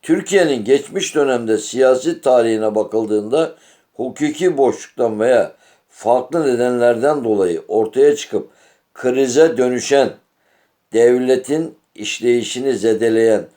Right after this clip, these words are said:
aynı zamanda yasama ve yürütmenin çözüm üretemediği pek çok dönem karşımıza çıkmaktadır. Kriz dönemi adını verebileceğimiz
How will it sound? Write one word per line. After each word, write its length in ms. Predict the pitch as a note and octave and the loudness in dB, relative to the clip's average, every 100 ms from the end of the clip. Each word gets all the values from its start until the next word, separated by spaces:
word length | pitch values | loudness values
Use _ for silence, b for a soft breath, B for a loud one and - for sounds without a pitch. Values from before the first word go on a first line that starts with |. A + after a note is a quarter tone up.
| b b b | b b b
aynı 280 | A#2+ D#3 E3 | 0 0 0
zamanda 500 | C3 A#2+ G#2 F#2+ F2 | 2 2 0 -4 -4
yasama 640 | F2 G#2 - C3 D#3 D#3+ | -2 -2 -2 -2 2 2
ve 60 | B2 | 2
yürütmenin 720 | G#2+ A2+ A2+ A#2 A#2 A2+ F#2+ _ _ _ _ _ | 2 -2 -4 -4 -4 -4 -10 _ _ _ _ _
çözüm 540 | - A2+ A#2 C3+ C#3+ | -4 -2 -2 -4 -4
üretemediği 800 | F#2+ A2 A2 B2 C#3 C3+ A2+ - - b b _ | -2 -2 0 0 0 0 -2 -6 -8 b b _
pek 280 | C3+ D#3 - | 0 0 0
çok 260 | C#3+ - G#2+ | -4 -4 -6
dönem 320 | G2+ G#2 E2 _ _ _ _ _ | -4 -4 -8 _ _ _ _ _
karşımıza 720 | B2+ A#2 - G#2+ F#2 C3 C3 | -2 -2 -2 -8 -2 -4 -4
çıkmaktadır. 760 | - G2+ F#2+ - F#2+ - - _ _ _ _ _ _ _ _ _ _ _ _ _ _ _ _ _ b b - | -10 -10 -8 -8 -10 -10 -20 _ _ _ _ _ _ _ _ _ _ _ _ _ _ _ _ _ b b -4
Kriz 420 | C#3+ E3+ G#3+ F3 | 2 2 2 2
dönemi 340 | E3+ D3 B2+ | 2 2 2
adını 520 | B2 A#2+ C3 B2+ G2 | 0 0 0 0 0
verebileceğimiz 1200 | G#2 C#3 D3 C3+ B2+ A2 G#2+ G#2 A2 E3 - - | 2 4 4 4 0 2 2 2 2 -2 -4 -12